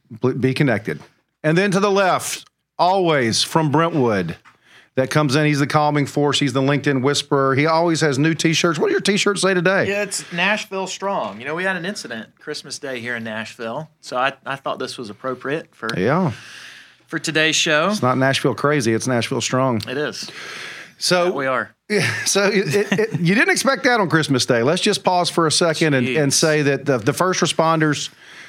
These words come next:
Speaker 1: those folks that were out there,
Speaker 2: It's incredible.
Speaker 1: they are.
Speaker 2: I
Speaker 1: Th-,
Speaker 2: just,
Speaker 1: they are
Speaker 2: I
Speaker 1: the
Speaker 2: hope,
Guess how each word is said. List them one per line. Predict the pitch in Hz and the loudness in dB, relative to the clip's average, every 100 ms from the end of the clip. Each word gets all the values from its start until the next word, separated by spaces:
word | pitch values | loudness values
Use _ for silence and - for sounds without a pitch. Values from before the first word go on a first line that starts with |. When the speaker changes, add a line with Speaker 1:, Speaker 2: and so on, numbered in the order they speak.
| - | -4
Speaker 1:
those | - 160 | 0 0
folks | - 165 151 - | 2 0 2 0
that | 143 | 2
were | 143 | 2
out | 143 139 | 2 2
there, | 143 139 135 117 107 _ _ _ _ | 2 2 2 -2 -8 _ _ _ _
Speaker 2:
It's | - | -12
incredible. | 170 - 131 117 90 - | -10 -2 -2 -2 -6 -6
Speaker 1:
they | 113 135 | -2 0
are. | 120 78 - _ - | 0 -2 -6 _ -4
Speaker 2:
I | 220 | -2
Speaker 1:
Th-, | 285 | 0
Speaker 2:
just, | 247 - | 0 0
Speaker 1:
they | 123 | 0
are | 120 | 0
Speaker 2:
I | |
Speaker 1:
the | 113 | 0
Speaker 2:
hope, | 104 - - - 190 196 202 | 0 -2 -6 -4 0 0 -2